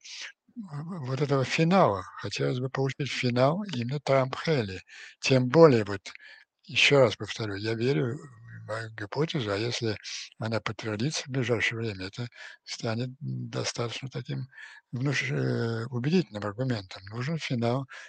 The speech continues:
Трамп-Хейли. Ну, теоретически он возможен. Во-первых, во-первых, э, э, в, во всех выборах, да и в этих тоже, всегда будет какая-нибудь третья партия,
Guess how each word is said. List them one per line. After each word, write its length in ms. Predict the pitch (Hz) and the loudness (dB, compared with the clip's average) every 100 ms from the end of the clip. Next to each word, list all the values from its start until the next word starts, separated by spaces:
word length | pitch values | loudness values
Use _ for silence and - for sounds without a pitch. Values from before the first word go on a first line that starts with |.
| _ - | _ -8
Трамп-Хейли. 840 | 113 113 120 - - 101 92 92 - - - - - - - | -2 -2 -2 -6 -6 -6 -6 -12 -16 -18 -14 -12 -14 -16 -4
Ну, 180 | 127 202 | 0 0
теоретически 560 | - 143 117 104 - | 2 2 2 0 2
он 80 | 127 | 4
возможен. 560 | 147 180 143 104 90 92 _ - - - - | 6 6 4 0 -4 -14 _ -20 -20 -16 -8
Во-первых, 800 | 113 113 156 160 127 101 - _ _ _ _ _ _ _ - _ _ _ _ _ _ _ | -2 0 6 8 6 4 -4 _ _ _ _ _ _ _ -14 _ _ _ _ _ _ _
во-первых, 600 | - 110 107 123 101 98 135 | -8 -6 2 4 4 0 -8
э, 40 | 123 117 135 - 180 | -8 -8 -12 -16 -12
э, 120 | 180 202 - _ | -10 -12 -14 _
в, 240 | 190 160 - | -8 -8 -8
во 260 | 180 151 139 | -6 -2 2
всех 300 | - 185 131 | 4 4 4
выборах, 340 | 147 185 165 | 4 4 4
да 100 | 143 | 6
и 80 | 156 | 8
в 60 | |
этих 260 | 151 - - | 8 6 -2
тоже, 340 | - 156 165 165 - - - - _ | -2 0 0 -2 -8 -14 -14 -16 _
всегда 380 | - - 135 170 | -4 -2 6 6
будет 200 | 143 120 | 6 2
какая-нибудь 300 | 120 120 110 | 2 0 -2
третья 360 | - 123 110 104 | 0 0 0 -4
партия, 580 | - 110 120 - 131 120 | 0 0 0 -2 -4 -4